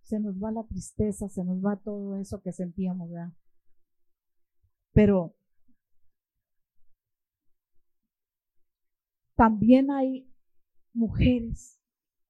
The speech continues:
que mueren al dar a luz. Si conocen algunas personas, ¿verdad?, que, que han muerto cuando dan a luz.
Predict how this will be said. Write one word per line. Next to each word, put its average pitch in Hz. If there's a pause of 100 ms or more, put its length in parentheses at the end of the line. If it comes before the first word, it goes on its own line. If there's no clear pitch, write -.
(640)
que 214
mueren 240 (500)
al 202
dar 220
a 226
luz. 262 (2750)
Si 190
conocen 233
algunas 233 (100)
personas, 226
¿verdad?, 214
que, 202 (360)
que 214
han 220
muerto 220 (220)
cuando 196
dan 208
a 190
luz. 185